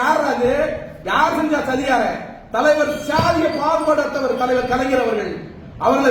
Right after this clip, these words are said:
பார்த்து சதிகாரங்கிற. ஆ, எந்த குடும்பத்தை சீரழிச்சாரு கலைஞர்? முத முதல்ல வீட்டு வசதி நல-,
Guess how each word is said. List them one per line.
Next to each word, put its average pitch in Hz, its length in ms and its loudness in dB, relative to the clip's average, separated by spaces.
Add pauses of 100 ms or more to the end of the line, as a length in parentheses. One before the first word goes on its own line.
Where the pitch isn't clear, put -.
பார்த்து 294 320 0
சதிகாரங்கிற. 269 580 2 (960)
ஆ, 269 60 -2 (160)
எந்த 302 180 4
குடும்பத்தை 320 400 -2
சீரழிச்சாரு 277 560 0 (560)
கலைஞர்? 285 500 4 (520)
முத 247 120 -2 (100)
முதல்ல 302 220 2 (100)
வீட்டு 311 180 -2
வசதி 262 240 -2
நல-, 247 340 -2